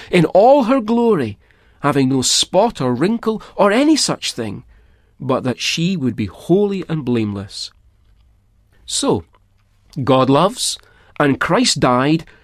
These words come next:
for the world in a real sense, as we've previously seen in our studies. But in a different sense,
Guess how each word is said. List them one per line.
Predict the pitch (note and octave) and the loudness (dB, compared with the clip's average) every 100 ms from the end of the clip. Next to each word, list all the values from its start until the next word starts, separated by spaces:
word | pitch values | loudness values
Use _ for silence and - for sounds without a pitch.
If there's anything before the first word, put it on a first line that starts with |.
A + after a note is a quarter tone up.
| _ _ | _ _
for | - C#3 | -2 2
the | C#3+ | 4
world | C#3+ E3+ G#3 F#3 F#3+ - | 4 4 4 4 2 0
in | D#3 D3 | 0 2
a | C#3+ | 4
real | F#3+ A3+ | 4 2
sense, | F#3+ - G#3+ C3 F2 - - _ _ _ - | 0 -2 -4 -6 -8 -10 -10 _ _ _ -4
as | C3 A#2 | -2 -2
we've | B2 - | -4 -4
previously | F3 G#3 A3 - F#3+ | -4 -2 -2 -4 -4
seen | - F#3 | -2 -2
in | F3+ | -2
our | F3+ | -2
studies. | E3+ F#3 C3 F#2+ - - _ _ _ _ - - | -4 -6 -6 -8 -12 -16 _ _ _ _ -20 -2
But | D#3+ E3 | 2 4
in | E3 | 4
a | D3 | 4
different | D4 - B3 - | 0 0 -2 -2
sense, | - A2 G#2+ - - | -4 -4 -8 -12 -14